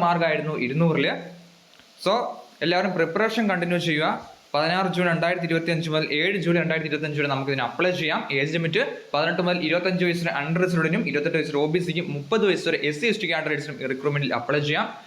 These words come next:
മെയിൽ കാൻഡിഡേറ്റ്സിനും ഫീമെയിൽ കാൻഡിഡേറ്റ്സിനും റിക്രൂട്ട്മെന്റിൽ അപ്ലൈ ചെയ്യാം. നൂറ് രൂപയാണ് ഫീസ് ഉണ്ടായിരിക്കുന്നത്. കേരളത്തിൽ ഏഴ് ജില്ലകളിൽ ഇതിന് എക്സാമിന് സെന്റർ ഉണ്ട്. So, ഈ ഡീ-, ഡീറ്റെയിൽസ് എസ്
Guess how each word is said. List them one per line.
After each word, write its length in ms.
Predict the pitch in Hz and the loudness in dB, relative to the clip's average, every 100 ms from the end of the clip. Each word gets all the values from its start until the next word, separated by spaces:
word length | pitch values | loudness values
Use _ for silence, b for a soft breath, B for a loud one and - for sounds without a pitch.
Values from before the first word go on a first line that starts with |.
| B 131 | B -4
മെയിൽ 160 | 160 185 | -2 0
കാൻഡിഡേറ്റ്സിനും 420 | 170 160 156 165 160 | -2 0 -2 -2 -2
ഫീമെയിൽ 240 | 147 170 170 | 0 0 0
കാൻഡിഡേറ്റ്സിനും 400 | 156 151 147 147 135 | -2 -2 -4 -4 -4
റിക്രൂട്ട്മെന്റിൽ 360 | 147 147 143 127 | -2 -4 -2 -2
അപ്ലൈ 220 | 151 156 | -2 -2
ചെയ്യാം. 200 | 147 185 131 135 | 0 -2 -4 -6
നൂറ് 160 | 135 151 | -4 0
രൂപയാണ് 240 | 147 147 143 | 0 0 -2
ഫീസ് 180 | 131 143 | -4 -4
ഉണ്ടായിരിക്കുന്നത്. 520 | 135 143 135 135 156 269 B B - | -2 -2 -2 -2 -2 -2 B B -2
കേരളത്തിൽ 300 | 135 143 147 - 131 | 0 0 -2 -2 0
ഏഴ് 160 | 170 175 | 0 -2
ജില്ലകളിൽ 360 | 156 151 147 147 123 | -4 -2 0 -2 -2
ഇതിന് 160 | 131 120 | -2 -4
എക്സാമിന് 380 | - 147 147 135 | -2 -4 -4 -4
സെന്റർ 240 | 127 135 143 | -4 -2 -2
ഉണ്ട്. 120 | 143 262 B B B | 0 -2 B B B
So, 60 | 226 240 | 0 0
ഈ 20 | 180 | -2
ഡീ-, 100 | - 160 | -4 -2
ഡീറ്റെയിൽസ് 440 | 196 208 220 190 | -2 0 0 2
എസ് 80 | 190 | 2